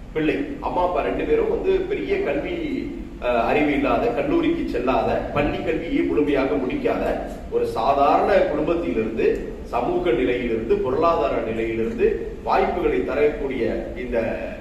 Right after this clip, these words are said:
கிராமப்புற, நகர்ப்புற நிலைகளில் ஒரு பின்தங்கிய நிலையிலிருந்து வந்திருக்கக்கூடிய பெண் தொல்காப்பியத்தை முழுவதுமாக மனனம் செய்து நம்மிடம் ஒப்ப-, ஒப்புவித்திருக்கிறார்.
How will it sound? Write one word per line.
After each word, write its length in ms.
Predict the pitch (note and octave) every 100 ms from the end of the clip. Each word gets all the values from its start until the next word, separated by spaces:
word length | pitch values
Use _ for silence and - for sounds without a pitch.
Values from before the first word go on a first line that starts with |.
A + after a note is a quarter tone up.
| - - - -
கிராமப்புற, 560 | - - - - C#3+ B2+ A#2 A2+ A2+ - -
நகர்ப்புற 400 | C3+ D3 C3+ B2
நிலைகளில் 720 | A#2 B2 C#3 D3 - - - - -
ஒரு 120 | D3
பின்தங்கிய 560 | - F#3 G3+ G3+ F#3 F3+
நிலையிலிருந்து 600 | D3+ C#3+ D3 C#3+ - C#3+
வந்திருக்கக்கூடிய 640 | D3+ D#3 D3+ C3 A#2+ A2
பெண் 360 | - - - - - - -
தொல்காப்பியத்தை 1300 | D3 - - G#3 F3 D#3 - A2 - - - - -
முழுவதுமாக 1200 | C4 - A#3+ A#3+ G#3+ - B2+ A#3 A3 C4 - - - - - - - - -
மனனம் 480 | A#2 E3+ - A#3+ -
செய்து 600 | - - - - - - - - - - - -
நம்மிடம் 320 | C3+ C3+ C3
ஒப்ப-, 240 | - -
ஒப்புவித்திருக்கிறார். 920 | C3 A#2 A2+ A#2 D#3 - - - -